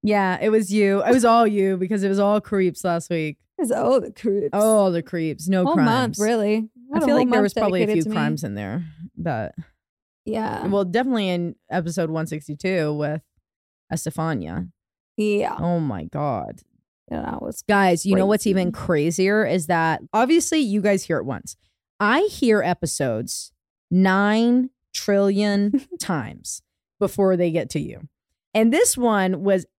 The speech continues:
Speaker 1: extra difficult. So I had to hear her about ten point eight badrillion, quadrillion, not even a real number.
Speaker 2: We had a little audio issue.
Speaker 1: It was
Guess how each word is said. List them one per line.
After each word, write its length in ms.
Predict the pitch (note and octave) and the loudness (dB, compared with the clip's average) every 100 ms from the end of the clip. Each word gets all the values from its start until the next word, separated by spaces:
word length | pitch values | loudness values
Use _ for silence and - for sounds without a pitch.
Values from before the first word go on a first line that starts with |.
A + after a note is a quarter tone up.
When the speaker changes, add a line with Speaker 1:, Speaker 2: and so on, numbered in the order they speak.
| _ _ | _ _
Speaker 1:
extra 420 | D#4 - - G#3 | 0 0 0 -2
difficult. 580 | F3+ D#3+ D3+ - F#3 F3 | -2 -4 -6 -2 0 0
So 100 | G3+ | 0
I 120 | G3 | 0
had 180 | C#4+ D4+ | 2 2
to 100 | A#3 | 0
hear 240 | A#3 A#3 G3 | 2 2 2
her 220 | A#3+ A#3 | 2 2
about 340 | A3 A3 G#3+ - _ - | 2 2 0 -2 _ -20
ten 480 | - C#4+ C#4 C#4 - | 0 2 4 2 -2
point 400 | - A#3+ B3 - - | -2 0 0 -4 -2
eight 300 | G#3 A3+ - _ _ - _ _ F#3+ | 0 0 -4 _ _ -20 _ _ -4
badrillion, 1040 | F3 A#3 E3+ - G#3 A#3 A3+ G3+ G3 G3 | 0 0 0 -2 2 4 2 0 -2 -4
quadrillion, 720 | - A#3+ - G3+ F#3+ F3 F3+ F3+ | -4 -4 -2 0 0 0 -2 0
not 160 | F3+ | 0
even 140 | F#3 F3+ | 0 0
a 40 | |
real 180 | F3+ F3 | 0 0
number. 360 | F3 F3+ F#3+ A#4 | 2 2 4 4
Speaker 2:
We 40 | |
had 180 | C5 A#4 | 4 2
a 40 | D#4 | 4
little 280 | C4+ B3+ A3+ - | 4 2 0 0
audio 420 | A#3 A#3+ A#3 A#3 | 0 2 2 2
issue. 460 | A#3+ A#3 - B3+ D4 | 0 -2 -4 -4 2
Speaker 1:
It 180 | A#3+ A#3 | 4 4
was 320 | A3+ A#3 A3 | 4 2 0